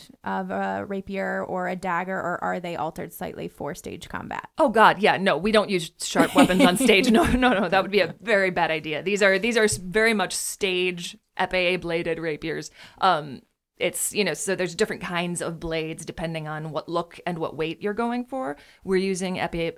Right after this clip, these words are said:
Speaker 2: blades, which is a, a triangular blade, which is, I believe it is sort of competition worthy, but it's not sharp and it's buttoned on the end. So that means it's, it does not have, um, a point that is capable of penetrating flesh without a lot of force behind it.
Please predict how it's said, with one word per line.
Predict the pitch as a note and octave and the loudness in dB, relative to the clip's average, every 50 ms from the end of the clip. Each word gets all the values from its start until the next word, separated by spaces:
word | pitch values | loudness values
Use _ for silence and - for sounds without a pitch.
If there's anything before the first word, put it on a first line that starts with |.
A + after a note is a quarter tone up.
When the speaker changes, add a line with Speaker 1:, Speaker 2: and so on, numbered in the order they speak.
| _ _ _ | _ _ _
Speaker 2:
blades, | - D#3+ F3 E3+ E3+ E3 E3 | -10 -6 -4 -4 -4 -4 -6
which | D#3 E3 - | -8 -8 -8
is | E3 D#3 | -6 -6
a, | E3 D#3 - - | -6 -6 -4 -6
a | D#3+ D3 C#3+ | -6 -6 -6
triangular | - - - D#3 D#3 D#3 F3+ G#3 A3 A#3+ C4+ C#4 | -10 -12 -12 -12 -10 -8 -8 -8 -6 -6 -8 -8
blade, | F3+ D3+ D#3+ E3 E3+ F3+ - | -6 -4 -4 -2 -2 -2 -2
which | A#3 G#3+ A3 - - | -2 -4 -4 -4 -4
is, | - A#3+ B3 A#3 - - - - | -4 -6 -6 -6 -10 -8 -4 -2
I | G#3+ G#3+ | -2 0
believe | F#3 G#3 G#3 A3 A#3+ D4 F#4+ G4 | 0 -2 -2 -2 -4 -4 -2 -2
it | D#4 G#3+ - - | -2 -2 -2 -4
is | - B3+ B3 G#3+ G#3+ | -4 -6 -4 -6 -6
sort | - A3 G#3 | -4 -4 -4
of | F#3+ F3+ - | -4 -6 -8
competition | - F#3+ F#3+ E3 F3 - F3+ F3+ - D4 D4+ D#4 E4 | -8 -8 -8 -8 -8 -10 -10 -10 -10 -10 -10 -8 -6
worthy, | F4+ F4+ F4+ F#4+ F#4 F#4 G4+ - - - - - - | -6 -6 -4 -4 -4 -6 -6 -10 -16 -20 -20 -4 0
but | A3 A3 | 0 0
it's | G#3+ G#3+ | 0 0
not | G#3 F#3+ - - | 0 -2 -2 -2
sharp | - - - C3+ A2 - - | -6 -8 -8 -8 -8 -8 -8
and | D3+ C#3+ | -10 -10
it's | C#3+ - | -10 -6
buttoned | F3 F3 - - F3 F3 D#3+ | -4 -4 -4 -4 -4 -6 -8
on | E3 D#3 D#3 | -8 -8 -8
the | D3+ C#3+ | -8 -10
end. | C#3+ A#2+ E2 D#2 - | -10 -12 -12 -14 -16
So | - - E2+ | -16 -14 -14
that | - - | -14 -14
means | - - - - | -14 -16 -16 -18
it's, | - - - - - - | -18 -18 -16 -18 -16 -16
it | - - | -14 -12
does | - D#3+ D#3+ | -12 -12 -10
not | - D3+ D3 | -12 -14 -14
have, | - C#3+ B2+ - - _ _ _ _ _ | -14 -16 -18 -18 -20 _ _ _ _ _
um, | - - - - F3+ - _ - | -18 -16 -16 -18 -18 -14 _ -12
a | |
point | - - E3+ D#3+ - - - - _ _ _ _ | -8 -6 -8 -8 -8 -12 -16 -18 _ _ _ _
that | - F#3+ E3 D#3 | -10 -8 -8 -8
is | D3 - - - - - _ _ _ _ _ _ _ _ _ _ _ _ | -8 -10 -12 -12 -12 -16 _ _ _ _ _ _ _ _ _ _ _ _
capable | - G#3+ F3+ E3+ - D3+ - F#3 E3 D#3+ | -8 -6 -6 -6 -8 -6 -4 -4 -2 -2
of | - F#3 F3+ - | -2 -4 -4 -4
penetrating | - F#3 E3+ E3+ E3+ G3+ F#3 F#3 F3+ F3 | -4 -4 -4 -4 -4 -4 -4 -4 -4 -4
flesh | - F#3+ F3 E3 F3+ | -2 -2 -2 -2 -4
without | F#3 F3+ F3+ F3 E3+ - - - | -4 -2 -2 -2 -2 -2 -4 -6
a | F#3 | -4
lot | F3 F3 F3 F#3 G3+ G3+ F#3+ F#3 | -4 -2 0 4 6 8 8 8
of | F#3+ F#3+ | 6 2
force | - F#3+ E3+ E3+ | 0 -2 -2 -2
behind | - - F3+ F3+ D#3 C#3 B2+ | -4 -6 -6 -6 -6 -4 -4
it. | E3 - - - | -2 -2 -2 -4